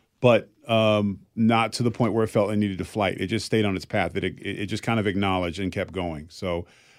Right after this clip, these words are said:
which made me lead, led me to believe that perhaps it was a distraction. So, um,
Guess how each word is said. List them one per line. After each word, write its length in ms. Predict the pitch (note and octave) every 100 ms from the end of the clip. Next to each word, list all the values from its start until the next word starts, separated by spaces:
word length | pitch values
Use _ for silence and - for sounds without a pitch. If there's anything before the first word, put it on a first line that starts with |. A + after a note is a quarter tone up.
| _
which 240 | C3+ C#3+
made 320 | C#3+ D3+ D#3 C#3+
me 140 | C#3
lead, 500 | B2+ C3+ B2 A#2 B2
led 160 | B2+ A#2+
me 100 | A#2
to 100 | A2+
believe 180 | A#2 A2
that 140 | G2+
perhaps 460 | - G#2+ A2 G#2+ A2+
it 20 |
was 140 | G#2
a 60 | G2
distraction. 640 | F#2+ - F#2+ E2+ - - - _ _ _ _ _ _
So, 560 | - G#2+ F#2+ F#2 F#2 B2 -
um, 520 | G2 F#2+ G2+ F#2+